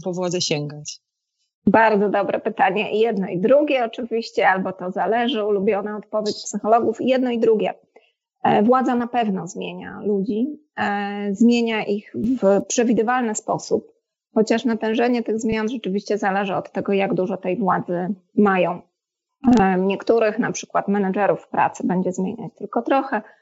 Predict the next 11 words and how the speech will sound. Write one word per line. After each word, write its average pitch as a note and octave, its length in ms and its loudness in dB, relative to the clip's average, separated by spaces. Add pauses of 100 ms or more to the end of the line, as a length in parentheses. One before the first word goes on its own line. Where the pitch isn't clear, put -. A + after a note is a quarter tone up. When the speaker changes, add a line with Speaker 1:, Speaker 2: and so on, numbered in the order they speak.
(280)
Speaker 2:
no C4 120 8
ale B3+ 200 4
osoby A#3 440 0 (380)
takie G#3 500 2
jak, F#3+ 420 -4
e, G3 260 0
liderzy G3 400 2
polityczni, G3+ 1000 -2
liderki G#3 520 2
wielkich G3+ 400 -4
organizacji, G#3 960 -2